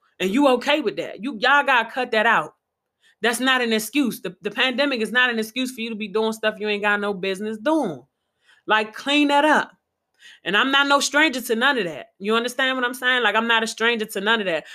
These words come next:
But what I am saying is, you, you get a pass when you don't know. You understand what I'm saying? God protects fools and babies. You can't be held accountable for what you don't know, but y'all know better. Y'all know better.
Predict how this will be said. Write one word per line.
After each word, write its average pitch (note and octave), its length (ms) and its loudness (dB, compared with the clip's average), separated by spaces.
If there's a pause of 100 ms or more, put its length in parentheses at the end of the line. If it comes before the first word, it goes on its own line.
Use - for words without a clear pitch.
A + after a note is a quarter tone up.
(120)
But F3 100 2
what G3+ 160 2
I A3 140 4
am C4+ 180 2
saying G#3 400 -2
is, F#3 240 -4 (1400)
you, A3+ 400 -2
you A3+ 140 -2
get B3 180 4
a A3+ 60 6
pass D4 540 2
when G3+ 200 -2
you F#3+ 80 -4
don't F#3 340 2
know. C#3 280 -10 (580)
You F3+ 100 -4
understand A3 440 4
what A#3+ 80 2
I'm A#3 80 2
saying? B3 300 0
God A#3 200 6
protects A3+ 440 -4
fools B3+ 360 -4
and F#3+ 140 -6
babies. G3 440 -4 (280)
You G#3 100 -10
can't B3+ 240 0
be B3+ 80 -2
held A#3+ 220 2
accountable A3+ 420 -2
for G3 140 -8
what G3 180 -6
you F#3+ 60 -10
don't G#3 240 0
know, G#3 100 2
but F#3 220 -6
y'all D4+ 200 4
know G3+ 220 2
better. C#3+ 400 -8 (760)
Y'all G#3 240 2
know G3 200 2
better. D3+ 320 -6